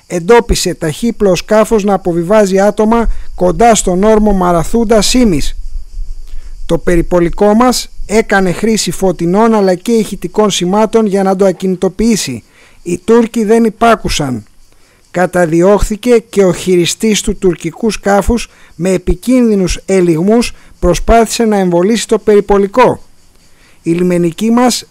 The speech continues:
έκαναν δύο προειδοποιητικές βολές σε ασφαλή τομέα χωρίς αποτέλεσμα και μετά δύο στοχευμένες βολές στη μηχανή του. Το ταχύπλο, το τουρκικό,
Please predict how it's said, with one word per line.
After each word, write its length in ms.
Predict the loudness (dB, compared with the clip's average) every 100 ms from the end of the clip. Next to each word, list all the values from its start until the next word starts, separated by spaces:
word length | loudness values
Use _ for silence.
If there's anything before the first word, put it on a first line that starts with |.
| _
έκαναν 560 | 0 0 2 0 0 0
δύο 240 | 2 2
προειδοποιητικές 1000 | 4 2 2 0 -4 -6 -2 0 0 -2
βολές 460 | -4 0 2 2 2
σε 120 | 0
ασφαλή 420 | -2 -2 -2 -2
τομέα 560 | -2 -2 0 0 0 -4 _ _
χωρίς 400 | 0 2 2 -2
αποτέλεσμα 760 | -4 -2 0 2 2 0 0 -6 -20 _
και 140 | -2 0
μετά 400 | 2 2 2 4
δύο 240 | 4 2
στοχευμένες 800 | 2 0 0 -2 0 0 2 0
βολές 440 | 0 2 4 2 -2 -18
στη 320 | -14 -8 -2 0
μηχανή 440 | 2 0 2 2
του. 200 | 0 -10 -14 _ -20 -20 -20 -20 -20 -20 -12
Το 140 | -8 -4
ταχύπλο, 600 | -2 -2 -2 2 2 4
το 140 | 2
τουρκικό, 640 | 0 0 0 -2 0 0